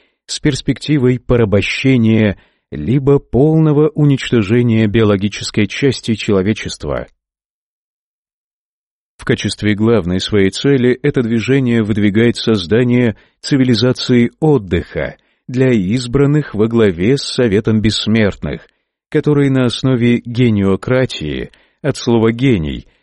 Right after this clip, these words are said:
по своему усмотрению разделит все человечество на смертных и бессмертных после интеллектуальной фильтрации,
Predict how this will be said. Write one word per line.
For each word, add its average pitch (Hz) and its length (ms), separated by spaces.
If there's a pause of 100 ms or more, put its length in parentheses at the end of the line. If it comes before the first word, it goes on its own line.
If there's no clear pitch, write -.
(260)
по 156 100
своему 135 460
усмотрению 110 720
разделит 104 540
все 123 220
человечество 107 840
на 107 160
смертных 123 760 (480)
и 156 80
бессмертных 117 1000
после 139 560
интеллектуальной 107 760
фильтрации, 107 920